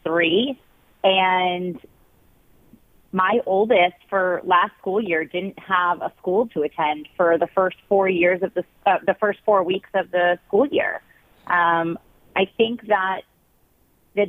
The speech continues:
dollars should absolutely follow the student rather than them just going automatically to the public schools. Public school doesn't work for every child. And at the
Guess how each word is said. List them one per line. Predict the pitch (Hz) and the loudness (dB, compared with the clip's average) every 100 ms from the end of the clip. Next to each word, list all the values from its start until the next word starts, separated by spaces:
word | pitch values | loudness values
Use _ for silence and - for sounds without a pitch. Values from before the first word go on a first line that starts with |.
| - | 0
dollars | 190 185 214 254 269 277 - - - | 2 2 2 -2 -6 -8 -14 -20 -8
should | 208 202 - | -6 -6 -6
absolutely | 190 233 _ - 220 196 233 233 - 180 170 165 - _ _ - | -6 -6 _ -8 -4 0 -2 -2 -6 -4 -4 -8 -12 _ _ 0
follow | 196 202 214 | 0 2 -2
the | 185 185 _ | -6 -12 _
student | 214 240 170 147 - _ _ _ - | -10 -8 -10 -10 -16 _ _ _ -10
rather | 180 185 190 208 202 | 0 2 2 0 -4
than | 196 185 180 180 | -2 -4 -4 -2
them | 180 185 | -2 -2
just | 180 185 _ | -4 -6 _
going | 185 180 190 175 | 0 0 -2 -4
automatically | - 180 170 165 190 202 - 165 160 170 _ | 0 0 2 0 0 -2 -2 0 0 -4 _
to | 208 185 170 160 165 _ _ _ - | -2 2 2 0 -4 _ _ _ -2
the | 202 - | -2 -2
public | 285 269 - - | -2 -4 -6 -6
schools. | 175 151 139 - _ | -2 -2 -4 -10 _
Public | 220 220 262 - | -2 0 -2 -2
school | 233 226 | -2 2
doesn't | 214 202 214 | 2 2 0
work | 180 196 220 - | 0 0 0 -2
for | 185 | 0
every | 170 175 180 | 0 0 -2
child. | - 202 226 214 165 | -2 0 2 2 2
And | 175 180 | 0 -2
at | |
the | - | -2